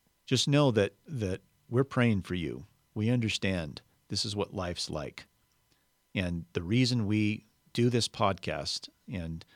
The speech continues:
uh, delve into stories just like this is we recognize all of us, um, have feet of clay. <laughs> All of us are insecure in one w-, way or another, and all of us, like Fred Rogers, sometimes wonder, "Am I a mistake?"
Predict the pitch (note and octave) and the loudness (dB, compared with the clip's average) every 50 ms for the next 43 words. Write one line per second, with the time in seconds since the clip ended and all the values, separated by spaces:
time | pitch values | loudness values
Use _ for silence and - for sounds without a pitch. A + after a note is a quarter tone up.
0 | _ - - _ _ _ _ - F2+ E2+ - - D#3 A#2+ - A2 G#2 A2+ A#2+ A2+ | _ -20 -20 _ _ _ _ -8 -6 -6 -6 -6 -4 0 2 4 6 6 4 4
1 | A2+ G#2+ G2 - - - G#2+ G#2 F#2+ F2+ F2+ E2+ - - G#2 G2 - - A2 G2+ | 2 0 0 0 -2 0 0 0 2 0 0 -2 -2 -2 -2 -2 0 2 0 0
2 | G2 - - E2 D2+ - - E2+ - - - A#2+ A2+ G#2+ G2+ A#2 A2 G#2+ - G2+ | 0 0 -2 -4 -4 -4 -4 -6 -6 -8 -6 -4 -4 0 0 0 0 0 -2 -4
3 | G#2 F#2+ F2+ E2+ E2+ - - - G#2+ G#2+ A2 G#2+ G2 E2+ D#2 D#2 D#2+ - - - | -4 -4 -2 -4 -4 -8 -8 -6 -4 -2 0 0 0 -2 -4 -6 -6 -6 -6 -6
4 | - - - _ _ _ - - _ _ _ _ _ _ - - F2+ F2 E2+ E2+ | -8 -10 -14 _ _ _ -20 -20 _ _ _ _ _ _ -10 -8 -6 -6 -6 -6
5 | E2 F#2 F#2+ F#2+ D#2+ - - G2+ G#2 G#2 G#2 - - G2+ F2+ D#2 C#2+ - - - | -6 -6 -6 -6 -6 -6 -4 0 0 0 0 0 0 0 0 0 -2 -6 -10 -10
6 | - C3+ C3 - - - G2 A2 A#2 A2 A2 G#2 G2+ - - E2+ E2+ D2+ - - | -10 -10 -10 -10 -6 -2 2 2 2 2 2 0 0 -2 -2 -2 -4 -4 -6 -8
7 | - B2 A#2 A#2 - - G#2+ - - G2+ G#2+ B2 C3+ C3+ D#3 - - - G2 F#2 | -6 -4 -2 -2 -2 -4 -4 -4 -2 0 0 0 -2 -4 -8 -10 -8 -6 -4 -2
8 | G2 G2+ G#2 A2 A2 G#2+ A#2+ - - F#3+ C3+ A2+ A2 A2 G2+ G#2 G#2 G2 G2 A2+ | 0 0 0 -2 -2 -4 -4 -4 -6 -6 -2 0 0 0 0 0 0 -2 -2 -2
9 | A2+ - - G2 G2+ G2 A2+ A2+ A2 A2 A2+ G2+ - - G2+ G#2 G2+ - - G#2 | -2 -4 -4 -4 -2 0 2 2 4 2 2 2 0 0 -2 -2 -2 -2 -2 0
10 | G2+ G2 F#2 G2+ F#2 F#2 F#2 F2 F#2 F2+ E2+ - - - _ _ - - - G#2 | 0 0 0 0 0 0 0 -2 -4 -4 -4 -6 -8 -12 _ _ -6 -4 -2 -2
11 | G2 - G#2 G2 F#2+ F2+ F#2+ F2 F2+ F#2 F2+ E2+ E2+ D#2+ E2 - - _ _ _ | -2 -2 -4 -4 -4 -4 -4 -4 -4 -4 -4 -4 -4 -6 -8 -10 -12 _ _ _
12 | _ _ _ _ - D#2+ E2+ F#2 G#2 A2+ G#2+ E2+ - - - - F2 F#2+ - - | _ _ _ _ -10 -8 -6 -4 -2 -2 -2 -2 -2 -2 -2 0 -2 -2 -2 -4
13 | - - | -8 -16